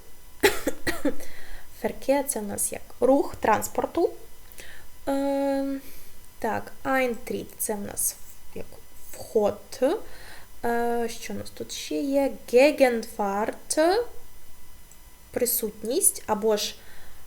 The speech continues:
сучас-, нас-, як, е, теперішній час також, Gegenwart, сучас-, е, теперішній час, та Gegenwart також може бути як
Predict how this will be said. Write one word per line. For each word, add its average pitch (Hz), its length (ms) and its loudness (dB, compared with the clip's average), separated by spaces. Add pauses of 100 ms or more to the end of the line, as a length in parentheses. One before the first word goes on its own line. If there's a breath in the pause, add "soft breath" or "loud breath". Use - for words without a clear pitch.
(160)
сучас-, - 1000 4 (260)
нас-, 220 240 2 (260)
як, - 300 -6
е, 202 180 2 (100)
теперішній 202 640 4
час 285 360 4
також, 330 500 2
Gegenwart, 226 680 4
сучас-, 208 540 -4 (120)
е, 208 280 -2
теперішній 208 400 -2
час, 339 320 0 (440 loud breath)
та 247 300 2
Gegenwart 277 520 2
також 254 320 -2
може 226 280 0
бути 240 260 4
як 226 140 0